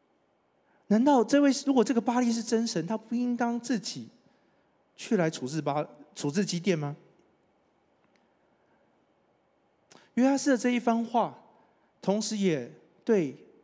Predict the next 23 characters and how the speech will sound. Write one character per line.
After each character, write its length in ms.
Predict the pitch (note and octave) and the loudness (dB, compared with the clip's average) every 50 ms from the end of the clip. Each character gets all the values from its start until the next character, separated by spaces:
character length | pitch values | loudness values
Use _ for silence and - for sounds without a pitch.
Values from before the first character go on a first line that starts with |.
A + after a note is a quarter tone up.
| _ _ - | _ _ -6
当 180 | - F#3+ F#3+ G3 | -4 -2 -2 -2
时 120 | - D#3+ | -4 -2
的 100 | D3+ D3+ | -2 -2
亚 140 | C#3+ C#3+ D3 | -2 -2 -4
比 160 | D3 C#3+ B2 | -6 -8 -12
谢 160 | A#2+ - C#3 | -8 -8 -10
族 140 | B2+ - G#2 G2+ G2+ - _ _ _ _ _ _ _ _ _ _ _ _ _ _ _ _ _ _ _ _ _ - | -10 -10 -14 -20 -20 -20 _ _ _ _ _ _ _ _ _ _ _ _ _ _ _ _ _ _ _ _ _ -12
有 140 | - B2 C#3 | -8 -6 -6
一 60 | D#3 | -4
个 100 | D#3 D3 | -4 -4
很 160 | C#3 - A2 A2 | -4 -6 -12 -10
大 140 | C3+ B2+ A#2 | -8 -8 -8
的 60 | A2 | -10
提 160 | - - A2 | -14 -18 -18
醒： 220 | A2 - - C3+ - - _ _ _ _ _ _ _ _ _ _ _ _ _ _ _ _ _ _ _ _ | -18 -18 -18 -18 -20 -20 _ _ _ _ _ _ _ _ _ _ _ _ _ _ _ _ _ _ _ _
你 120 | - D3+ C#3+ | -8 -6 -6
们 460 | C3+ C#3 C#3 C#3+ D3+ F3 F#3 F#3+ G3 - - - _ _ _ _ - | -4 -2 -2 0 0 0 0 0 -2 -6 -10 -20 _ _ _ _ 0
要 120 | F#3 F3 | 0 0
继 160 | E3+ F3 F3+ | 2 0 -2
续 120 | F3 F3 E3+ | -2 -2 -4
拜 240 | F3 - E3+ D#3 | -2 -2 -4 -2
那 180 | D#3 D#3+ D#3+ D#3 | 0 0 -2 0
个 180 | D3 D3 B2+ | 0 -2 -4